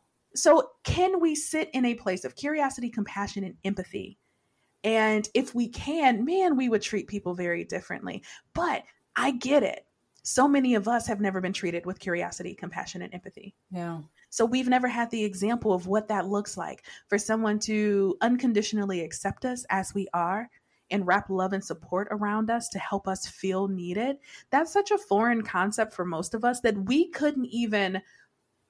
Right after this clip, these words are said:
Speaker 1: muster it sometimes if we try, because we're trying to pull from our past experiences. And this is why I talk about breaking generational cycles.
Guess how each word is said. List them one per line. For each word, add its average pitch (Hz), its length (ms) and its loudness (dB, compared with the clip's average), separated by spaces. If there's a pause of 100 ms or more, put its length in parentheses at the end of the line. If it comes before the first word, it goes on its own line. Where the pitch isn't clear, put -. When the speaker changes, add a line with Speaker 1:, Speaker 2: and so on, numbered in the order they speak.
Speaker 1:
muster 240 600 4
it 254 120 2
sometimes 220 440 2
if 208 120 -4
we 170 120 -4
try, 240 560 0 (220)
because 233 280 0
we're 247 180 2
trying 247 480 0
to 240 100 -2
pull 240 300 -4
from 208 180 -2
our 185 120 0
past 202 360 -8
experiences. 185 1000 -8 (300)
And 214 100 -2
this 262 160 -2
is 269 80 -8
why 240 140 0
I 226 40 -2
talk 208 260 -6
about 190 240 -2
breaking 196 280 -4
generational 175 520 -8
cycles. - 640 -8